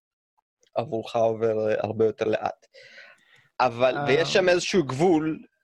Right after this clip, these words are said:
Speaker 1: שכל מי שאני דיברתי איתו עד היום, אמ,
Speaker 2: Mm.
Speaker 1: טען שאי אפשר לעבור אותו.
Speaker 2: זהו, אז אם יש לך,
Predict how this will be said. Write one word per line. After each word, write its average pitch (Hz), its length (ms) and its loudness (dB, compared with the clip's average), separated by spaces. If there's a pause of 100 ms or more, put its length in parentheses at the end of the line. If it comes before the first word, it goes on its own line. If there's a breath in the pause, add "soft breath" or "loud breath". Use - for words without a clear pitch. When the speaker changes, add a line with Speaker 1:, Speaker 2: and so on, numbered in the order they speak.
(160)
Speaker 1:
שכל - 1400 -2
מי 165 140 0
שאני 143 300 0
דיברתי 123 400 0
איתו 110 180 0
עד 123 100 2
היום, 76 260 -2 (560)
אמ, 107 640 -2
Speaker 2:
Mm. 117 40 -8 (340)
Speaker 1:
טען 107 260 -2
שאי - 180 -4
אפשר - 180 -4
לעבור 135 300 -4
אותו. - 160 -12 (1400 soft breath)
Speaker 2:
זהו, 151 300 0
אז 131 420 -6 (260)
אם 165 220 0
יש 208 200 -2
לך, 247 240 -2